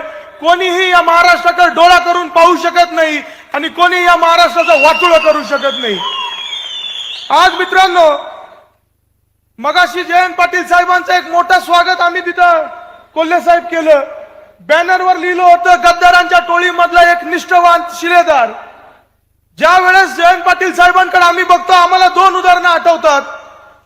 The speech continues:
पहिलं म्हणजे तानाजी माळुसरे, ज्या वेळेस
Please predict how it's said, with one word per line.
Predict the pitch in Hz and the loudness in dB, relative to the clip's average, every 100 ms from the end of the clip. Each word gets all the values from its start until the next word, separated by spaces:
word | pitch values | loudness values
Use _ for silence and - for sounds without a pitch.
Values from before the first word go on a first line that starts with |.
| _ | _
पहिलं | 320 359 370 | 0 4 2
म्हणजे | 349 349 349 349 | 2 0 -2 -2
तानाजी | 349 349 349 349 | 0 0 -2 0
माळुसरे, | 339 359 349 349 330 277 - - - - _ _ _ _ _ _ _ _ 160 | 0 -2 -4 -2 0 0 -2 -16 -20 -20 _ _ _ _ _ _ _ _ -4
ज्या | 320 359 | 0 2
वेळेस | 370 359 370 349 | 2 2 2 -2